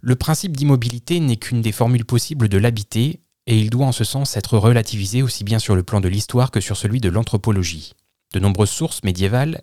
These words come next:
évoquent des habitations que l'on transporte sur le lieu d'un nouveau travail ou sur une parcelle inoccupée. Des villages entiers se déplaçaient quand le sol était épuisé ou quand l'ennemi menaçait d'attaquer.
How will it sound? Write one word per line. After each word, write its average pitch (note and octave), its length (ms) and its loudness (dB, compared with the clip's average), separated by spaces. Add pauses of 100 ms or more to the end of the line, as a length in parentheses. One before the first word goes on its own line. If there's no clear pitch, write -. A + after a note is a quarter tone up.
évoquent G2 400 -2
des F#2 180 -6
habitations G#2+ 680 -4
que - 120 -6
l'on F#2+ 100 2
transporte - 480 -4
sur - 180 -4
le F2+ 80 0
lieu G#2+ 220 0
d'un F#2+ 100 -2
nouveau E2+ 220 -6
travail B2 400 -4 (380)
ou A#2+ 60 2
sur A2+ 200 0
une G2+ 80 2
parcelle A#2 320 -2
inoccupée. G2+ 520 -2 (340)
Des E2+ 80 -2
villages F#2+ 320 0
entiers A#2 300 0
se - 100 -6
déplaçaient G2 500 -4
quand - 140 -2
le F2+ 80 0
sol A2 220 -4
était - 240 -4
épuisé G#2 500 -4 (220)
ou G#2+ 80 -12
quand A2 140 2
l'ennemi A2 260 2
menaçait G2+ 320 0
d'attaquer. - 500 -6